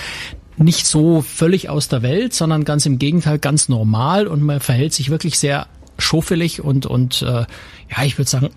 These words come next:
das Wort asozial nicht in den Mund nehmen, aber eigentlich ist es so. Ich verweigere jemandem sein Gehalt in dieser Kultur, in dieser Denkweise. Jetzt muss man sehen, die Kreuzfahrt kommt im Massenmarkt aus den U S A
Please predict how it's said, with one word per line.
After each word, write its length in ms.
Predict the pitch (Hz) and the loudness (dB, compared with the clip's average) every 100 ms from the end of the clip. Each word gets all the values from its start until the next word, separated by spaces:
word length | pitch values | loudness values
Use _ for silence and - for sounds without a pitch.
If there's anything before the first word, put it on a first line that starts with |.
| - - - 113 - - - | -14 -20 -14 -14 -16 -16 -6
das 140 | - | -4
Wort 180 | 127 - | -4 -4
asozial 460 | - 302 - 127 127 | -2 0 0 2 2
nicht 120 | 131 | 2
in 40 | |
den 120 | 127 | 4
Mund 120 | 131 139 | 4 4
nehmen, 140 | 127 | 2
aber 80 | 127 | 2
eigentlich 340 | 160 185 - | 0 0 0
ist 180 | 262 - | -2 0
es 160 | 180 - | -2 -2
so. 160 | 120 | -2
Ich 140 | 131 - | -2 -2
verweigere 480 | 120 123 165 180 | 0 2 2 2
jemandem 320 | 165 165 165 156 | 2 2 2 0
sein 220 | 147 143 | 2 0
Gehalt 420 | 135 190 123 - - - - - - - - - | 0 0 -2 -6 -16 -18 -18 -20 -20 -20 -20 0
in 140 | 170 | 2
dieser 220 | 151 180 143 | 4 4 2
Kultur, 360 | 185 170 143 | -2 0 -2
in 80 | 135 | 0
dieser 220 | 151 180 | 0 0
Denkweise. 480 | 139 127 117 107 107 - - - | 2 2 2 0 -2 -6 -6 -4
Jetzt 280 | 165 - | -4 -2
muss 180 | 170 175 | 0 2
man 100 | 185 | 2
sehen, 220 | 156 185 | 2 2
die 100 | 220 | 0
Kreuzfahrt 460 | 151 151 143 123 - | -2 -2 0 -4 0
kommt 400 | 165 226 - - - - - - | 2 2 -2 -10 -14 -20 -20 -6
im 160 | - 175 | 0 2
Massenmarkt 680 | 165 175 185 165 180 180 151 | 2 2 2 2 0 -2 -2
aus 160 | 165 | -2
den 180 | 175 170 | -2 -2
U 140 | 151 | 0
S 160 | 151 - | 0 -2
A 320 | 127 151 240 | -2 0 -2